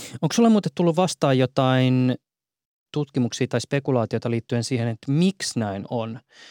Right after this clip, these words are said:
Et ehkä tälleen niinku maallikkona tietysti ajatus on se, että joskus back in the day evolutiivisesta näkökulmasta se, että on jotain audatiivista hässäkkää, todennäköisesti saattaa tarkoittaa yksilön näkökulmasta sitä, että nyt pitäisi lähteä haneen tai valmistautua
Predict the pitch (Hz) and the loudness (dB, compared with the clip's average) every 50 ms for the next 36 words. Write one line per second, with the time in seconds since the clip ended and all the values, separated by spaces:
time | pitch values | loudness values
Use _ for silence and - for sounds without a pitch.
0 | - _ _ - 135 131 - 139 156 151 151 151 139 156 147 156 156 151 139 135 | -20 _ _ -4 -2 -2 0 0 2 4 4 4 4 4 4 4 4 4 2 2
1 | - - 120 117 - 127 117 - - 131 120 120 120 117 - 113 - - 123 107 | 2 2 0 0 0 -2 -2 -2 0 0 2 2 2 2 0 -4 -6 -6 -6 -6
2 | - - 120 113 107 _ - 113 104 _ _ _ _ _ _ _ _ _ - 131 | -2 -2 -2 -2 -2 _ -6 -6 -6 _ _ _ _ _ _ _ _ _ -2 -2
3 | 120 113 - - 113 - _ - 143 135 131 - 135 123 117 123 120 143 143 135 | -2 -2 -2 -6 -10 -8 _ -2 0 0 2 2 2 2 2 2 2 2 4 4
4 | 123 113 113 - 147 131 131 127 120 113 - - 117 110 113 - 120 - - 117 | 4 2 2 0 0 2 2 2 2 2 0 -2 -2 -2 -2 -4 -4 -4 -2 -2
5 | 110 110 110 - 113 - - 117 110 117 107 - 120 - - 127 117 110 - - | -2 -2 -2 -4 -6 -4 -4 -4 -4 -4 -6 -6 -8 -4 -2 0 0 -2 -2 -4
6 | - 113 110 - - 127 123 117 117 117 - 127 120 113 - - 113 113 113 113 | -4 -4 -4 -4 -4 -2 -2 -2 -2 -4 -6 -6 -8 -6 -4 -4 -4 -4 -4 -4
7 | - 120 117 113 113 - - 113 110 107 - - 110 104 117 110 - - - _ | -4 -4 -4 -4 -4 -6 -6 -8 -8 -8 -6 -6 -4 -4 -4 -4 -4 -6 -10 _
8 | - - 113 113 - - - 151 151 143 135 127 120 - 120 104 - - - - | -6 -4 -4 -4 -2 0 2 4 4 6 6 4 4 4 0 -2 -2 -4 -2 -2
9 | 120 107 _ - 123 107 - 120 117 117 113 123 110 _ - 117 117 117 120 - | -2 -2 _ -2 -2 -2 0 0 -2 -2 -2 -6 -6 _ -2 -2 0 0 0 -2
10 | - 127 110 110 110 113 110 - 110 - - 113 110 110 - - - 117 - 117 | -4 -4 -4 -4 -6 -6 -6 -8 -8 -6 -6 -6 -6 -6 -8 -8 -8 -6 -6 -6
11 | 110 107 120 127 - - 131 120 110 - 117 113 113 - 120 117 104 123 - 123 | -6 -4 -6 -8 -8 -6 -6 -6 -6 -6 -6 -8 -8 -6 -6 -4 -2 -2 -2 -2
12 | 113 107 101 - 113 113 - - - - - - - - 139 139 135 131 127 - | -2 -4 -6 -6 -6 -8 -8 -10 -20 -20 -20 -20 -10 -2 0 2 4 4 4 4
13 | 135 123 117 127 | 2 0 2 0